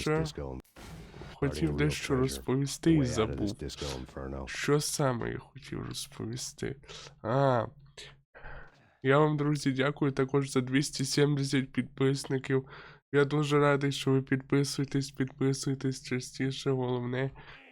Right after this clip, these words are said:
Speaker 1: це підтримуйте мене в коментарях.
Speaker 2: Guarding a real treasure. The
Speaker 1: І
Speaker 2: way out of this disco inferno.
Speaker 1: не тільки. А ми пішли, окей.
Speaker 2: Guarding a real
Speaker 1: Боже мій,
Speaker 2: treasure.
Speaker 1: їх
Speaker 2: The
Speaker 1: там
Speaker 2: way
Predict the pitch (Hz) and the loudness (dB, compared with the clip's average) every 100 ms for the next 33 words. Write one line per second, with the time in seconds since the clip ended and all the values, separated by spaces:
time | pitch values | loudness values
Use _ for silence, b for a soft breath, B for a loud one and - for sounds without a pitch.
0 | B - 135 135 139 127 131 131 131 135 | B 0 2 4 0 0 2 2 2 0
1 | 131 131 127 131 131 - - - - - | 0 0 0 0 -2 -6 -12 -14 -16 -16
2 | - - 131 135 131 131 127 127 131 131 | -16 -4 0 2 0 0 0 2 2 0
3 | 73 76 73 - 73 71 65 67 - _ | -4 -6 -8 -10 -10 -8 -10 -14 -18 _
4 | _ - 120 127 76 78 71 65 64 - | _ -4 -2 0 -2 -6 -6 -8 -8 -10
5 | 69 - 69 64 - 67 67 67 117 127 | -8 -8 -8 -10 -10 -10 -8 -8 -4 -4
6 | 127 135 123 - - 117 113 b b b | -4 -2 -4 -4 -10 -10 -10 b b b
7 | b b _ _ - 123 131 135 143 135 | b b _ _ -6 -2 0 0 -4 -6
8 | - 123 117 - - - 117 113 - - | -6 -4 -4 -6 -8 -4 -4 -4 -8 -10
9 | - - - - - - - - - 76 | -10 -12 -12 -14 -14 -14 -14 -14 -12 -10
10 | 76 73 76 131 127 139 135 131 117 123 | -6 -4 0 0 0 -2 0 -2 -4 -6
11 | - - 131 135 - | -8 -4 -4 -4 -6